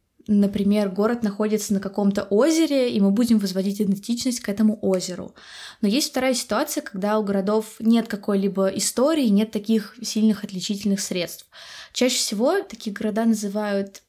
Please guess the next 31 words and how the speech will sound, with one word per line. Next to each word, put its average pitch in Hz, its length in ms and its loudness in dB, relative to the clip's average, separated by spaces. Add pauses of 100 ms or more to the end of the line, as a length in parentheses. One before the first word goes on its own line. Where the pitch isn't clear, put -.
(120)
моногородами. 240 1000 2 (760)
А, 202 540 2
их 240 140 0
вся, 226 240 2
вся 214 220 0
их 226 120 2
жизнь 277 340 0
построена 247 640 0
в - 60 0
основном 214 520 2
либо 208 200 2
вокруг 214 380 -2
какой-либо 208 460 -2
профессии, 220 720 -2
либо 226 240 0
вокруг 220 840 -4
завода. 196 600 0 (680)
Вот 208 180 -2
есть 233 240 2
такой 233 260 0
пример 226 400 2
с 202 60 -6
городом 208 360 2
Выкса, 277 360 -2
я, 214 120 0
может 196 260 -2
быть, 196 140 -10
попозже 202 440 -2
расскажу. 196 420 -4
Как - 180 -14
раз-таки, 202 640 -6